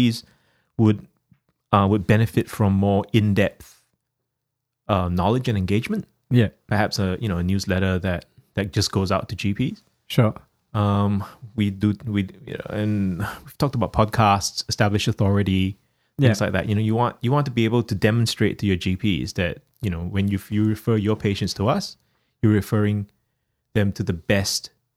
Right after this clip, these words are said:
Speaker 1: practitioners in the game.
Speaker 2: Yeah.
Speaker 1: Um,
Speaker 2: So a, a podcast would be,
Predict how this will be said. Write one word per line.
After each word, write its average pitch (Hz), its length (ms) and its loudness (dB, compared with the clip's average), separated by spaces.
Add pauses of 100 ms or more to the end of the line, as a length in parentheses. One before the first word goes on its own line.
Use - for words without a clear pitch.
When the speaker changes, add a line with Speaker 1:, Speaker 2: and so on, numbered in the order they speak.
(160)
Speaker 1:
practitioners 101 560 -2
in 87 80 -2
the 87 60 -4
game. 82 200 -6 (460)
Speaker 2:
Yeah. 120 160 6 (360)
Speaker 1:
Um, 90 180 -2
Speaker 2:
So 156 440 6
a, 165 400 4
a 143 40 6
podcast 151 720 4
would 117 220 2
be, 110 480 4